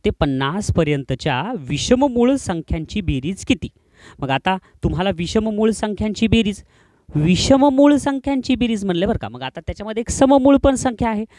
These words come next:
मग ती सममूळ संख्या कोणती आहे? दोन. ती घ्यायची नाही आपल्याला. मग आता एक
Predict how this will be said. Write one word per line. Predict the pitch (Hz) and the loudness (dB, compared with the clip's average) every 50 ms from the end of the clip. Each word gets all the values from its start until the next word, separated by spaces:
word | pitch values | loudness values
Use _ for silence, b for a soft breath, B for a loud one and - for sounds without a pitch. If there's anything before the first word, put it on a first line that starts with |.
| b b - | b b -10
मग | 127 - - | -8 -6 -4
ती | 190 - | -4 -2
सममूळ | - 202 196 208 214 214 233 247 | 0 0 0 2 2 4 4 4
संख्या | 233 - 240 226 - 254 247 | 4 2 -2 -2 -2 -2 0
कोणती | 254 - 254 240 - 262 | 0 0 -2 -2 -2 -6
आहे? | 262 254 | -6 -2
दोन. | 226 311 302 285 285 277 | 0 2 2 2 0 -6
ती | - - 269 | -10 -10 -4
घ्यायची | 247 277 302 285 - 311 | -2 -2 -2 -2 -2 -4
नाही | 285 277 269 254 | -4 -4 -4 -4
आपल्याला. | 247 226 - 226 208 214 240 B B B B B B - | -4 -4 -4 -4 -4 -6 -8 B B B B B B -4
मग | 135 127 | -2 0
आता | 135 135 - - | 0 0 0 -2
एक | - 160 151 | -2 -2 -2